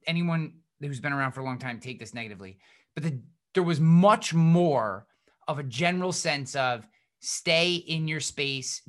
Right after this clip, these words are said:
don't share, people will steal from you, they'll steal your producers, they'll steal your ideas, they'll steal your clients, they'll, you know, you didn't, th-, when I first started talking about digital marketing, people would ask me,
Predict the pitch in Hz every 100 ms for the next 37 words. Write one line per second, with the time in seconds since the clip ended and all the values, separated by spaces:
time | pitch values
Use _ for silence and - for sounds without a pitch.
0 | 110 - 165 165 170 - - 160 143 135
1 | 127 123 _ _ _ _ - 190 175 180
2 | 170 165 - 160 170 156 160 156 143 147
3 | 147 131 117 - 185 180 175 175 165 170
4 | - 160 143 135 120 - 180 175 170 165
5 | 156 160 156 151 147 127 123 - 175 180
6 | 175 156 170 151 147 147 139 - _ _
7 | - 151 139 247 240 202 214 262 233 -
8 | _ - - - _ 202 202 262 277 240
9 | - 202 190 156 127 - 185 180 151 175
10 | 156 147 170 208 139 131 120 _ - -
11 | 226 240 247 208 190 170 180 175 160